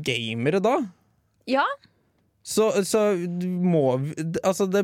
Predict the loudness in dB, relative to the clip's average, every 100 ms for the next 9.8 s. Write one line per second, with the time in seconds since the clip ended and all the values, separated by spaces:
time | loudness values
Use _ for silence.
0 | 0 0 0 2 2 2 0 0 0 0
1 | -2 0 2 2 2 0 0 0 0 -2
2 | -2 0 0 0 0 -2 -2 -2 -2 0
3 | 0 -2 -4 -6 -6 -4 -4 -4 -6 _
4 | _ -6 0 2 2 0 -4 -10 -6 -6
5 | -2 -4 -2 -4 -6 -4 -4 -4 -2 0
6 | 2 2 2 2 0 -2 -2 0 0 0
7 | 0 0 -2 _ _ _ _ _ _ -4
8 | 0 0 0 0 0 -2 -2 -2 0 -2
9 | -2 -4 -4 -4 -2 -2 -2